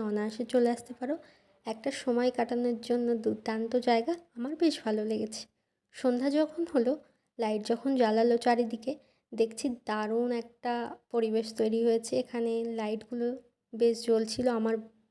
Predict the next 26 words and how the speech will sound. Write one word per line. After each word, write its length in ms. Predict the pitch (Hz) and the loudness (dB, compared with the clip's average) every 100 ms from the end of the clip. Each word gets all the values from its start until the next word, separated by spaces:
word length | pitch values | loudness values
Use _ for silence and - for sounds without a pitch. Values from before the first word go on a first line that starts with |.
| _ | _
ভীষণই 400 | 254 269 269 269 | -6 0 2 2
ভালো 160 | 254 240 240 | 2 4 4
লেগেছে। 280 | 233 240 285 285 _ _ _ | 2 2 -2 -4 _ _ _
আর 80 | 233 - 247 | -10 -4 -2
এই 80 | 240 220 | -2 -2
আম 80 | 226 226 | 0 0
গাছটা 340 | 226 - - 320 | -2 -2 -2 2
জানি 160 | 262 254 262 | 4 4 2
না 60 | 254 | 0
কত 140 | 226 220 208 | -4 -2 2
দিনের 240 | 233 240 240 | 2 2 0
পুরানো, 300 | - 220 214 226 - _ - | -2 -2 -2 -6 -12 _ -4
সব 120 | 311 - | 0 4
কিছু 160 | 330 - | 2 4
তোমাদেরকে 420 | 302 294 269 269 262 - | 2 4 2 0 -6 -2
ঘুরে 240 | 233 220 214 | 0 0 0
দেখাবো। 280 | 220 233 320 - _ _ | -4 -4 -4 -8 _ _
তো 60 | - | -4
চলো 200 | 254 226 226 | 0 2 2
তার 140 | 226 220 214 | 0 -2 -2
আগে 140 | 220 220 | -2 -2
একটু 220 | 220 277 330 - | -6 -8 -6 -4
তোমাদেরকে 400 | 220 214 214 285 262 | -4 -4 -4 -4 -2
ভিতরের 380 | - 233 214 214 | -4 0 0 0
অংশগুলো 400 | 208 214 214 214 214 | -2 -4 -2 -2 -4
দেখাই। 240 | 254 - | -6 -8